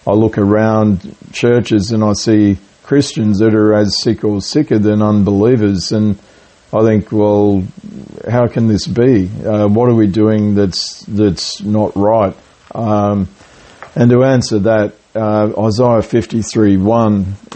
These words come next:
God is asking a, uh, rhetorical question, and I'm just gonna go over there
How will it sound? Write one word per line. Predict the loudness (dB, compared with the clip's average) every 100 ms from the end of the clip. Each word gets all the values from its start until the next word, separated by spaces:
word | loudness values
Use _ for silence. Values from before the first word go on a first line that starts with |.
| -4
God | 0 2 2
is | 0 0
asking | 0 0 -4 -6 -4
a, | -4 -2 0 0 0 0
uh, | 0 0
rhetorical | 0 -2 -2 0 0 -2 -4 -6
question, | -2 -2 -2 -6 -6 -4 -6 _ _ _ -6
and | -2 0 2 2
I'm | 2 2
just | 0 -2
gonna | -2 -2
go | 0 2
over | 2 2 0
there | 2 2 4 2